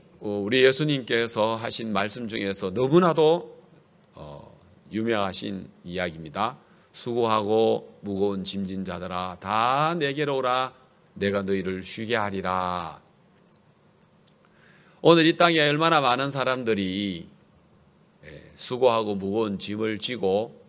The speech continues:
어, 살아가고 있습니다. 뭐 어린아이들이든 또 뭐 노인이든, 어, 뭐 가정주부든, 어, 직장 생활하는 직장인이든 사업하시는 사업가든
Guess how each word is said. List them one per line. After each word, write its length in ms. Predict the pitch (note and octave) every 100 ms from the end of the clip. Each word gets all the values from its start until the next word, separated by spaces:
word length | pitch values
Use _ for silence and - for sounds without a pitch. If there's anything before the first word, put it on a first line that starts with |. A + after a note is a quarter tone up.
| _ _ -
어, 220 | D#2+ E2+ -
살아가고 540 | G#2 G2 F2 F#2 F2
있습니다. 580 | D#2+ - F2 D2 - - _ _ _ _ _ _ _ - _ _
뭐 160 | F#2 F#2
어린아이들이든 1500 | A2+ G#2+ A2+ A#2+ B2+ G#2 A2 G2+ G#2 G2+ G2+ G2+ G2+ G2 G2 - _ _ _ _ _
또 560 | G#2 G#2 G2 F#2+ F#2+ -
뭐 160 | E2+ E2+
노인이든, 1120 | F2 G#2 A#2+ C3 G#2 F#2 G2 G2 G2 G2 G2+ F#2+ - _ _ _ _ _ _
어, 300 | - - -
뭐 100 | E2
가정주부든, 1300 | D#2+ F#2+ A2 A#2+ G#2+ C#3+ A#2+ G#2 G2 F#2+ F#2+ F#2 F#2+ G2 _ _ _ _ _ _ _ _ _
어, 120 | - D#2
직장 380 | - G2+ B2+ A#2+
생활하는 520 | C3 A2+ G2+ G#2 G2
직장인이든 840 | G2+ - A#2+ A2+ F#2+ F2+ F#2 F2+
사업하시는 680 | F2 - A2 A2+ G2 G2+ F#2
사업가든 720 | F2 F2+ G2 - F#2+ E2+ E2